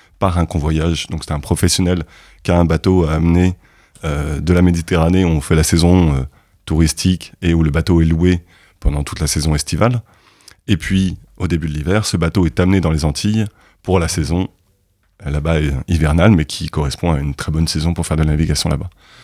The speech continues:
Et donc, du coup, on a réussi à voyager, bah, déjà, premièrement, gratuitement, quasiment. On n'a pas payé, euh,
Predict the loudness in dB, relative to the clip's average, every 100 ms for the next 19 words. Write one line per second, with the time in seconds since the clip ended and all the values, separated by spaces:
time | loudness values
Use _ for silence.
0 | _ _ -2 0 0 0 0 2 2 0
1 | 2 0 0 0 -2 -2 0 -2 -4 -20
2 | -20 _ _ _ _ _ _ -8 -8 -8
3 | _ _ -2 2 2 0 -4 -2 -2 -2
4 | -2 -2 -4 -2 0 2 0 0 -2 0
5 | 0 0 -2 0 0 0 -2 -6